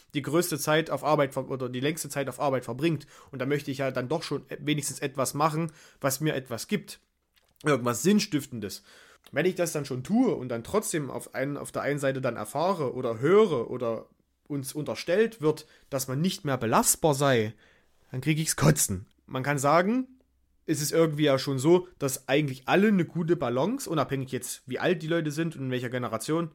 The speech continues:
gro-, die groß geworden sind, aber alle Leute wollen irgendwie eine gute Balance zwischen Arbeit und Freizeit. Also, ich glaube nicht, dass jemand nur auf Arbeit hängen möchte. Vielleicht gibt's die,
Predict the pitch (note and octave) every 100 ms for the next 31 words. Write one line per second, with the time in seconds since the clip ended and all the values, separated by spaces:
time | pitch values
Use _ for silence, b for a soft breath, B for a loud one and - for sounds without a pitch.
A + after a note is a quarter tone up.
0 | _ - E3 C#3+ C#3+ D3 D#3 D3 D3+ C#3+
1 | D3 B2+ A2+ A#2+ D#3+ D#3 D#3 C#3+ C#3+ C#3+
2 | D3+ D3 C#3 C3 D3 C#3+ - - B2 C3+
3 | D#3 - C#3 C3 B2+ B2 D#3 E3 E3 E3
4 | b b b b b - D3+ C#3 C#3 -
5 | - A#2+ B2+ B2+ G2 F#2 - _ - -
6 | _ _ _ _ - C3+ B2 - - C#3
7 | D#3 D3+ D#3+ E3+ D3+ D3 D#3 C#3+ C3+ -
8 | - E3+ D#3+ D#3 D#3+ C#3+ C#3 C3+ C3 C3
9 | A#2 - _ _ _ _ _ _ _ _
10 | - D#3+ _ - - C#3 - F3+ F#3 F#3+
11 | B3 B3+ - B3 B3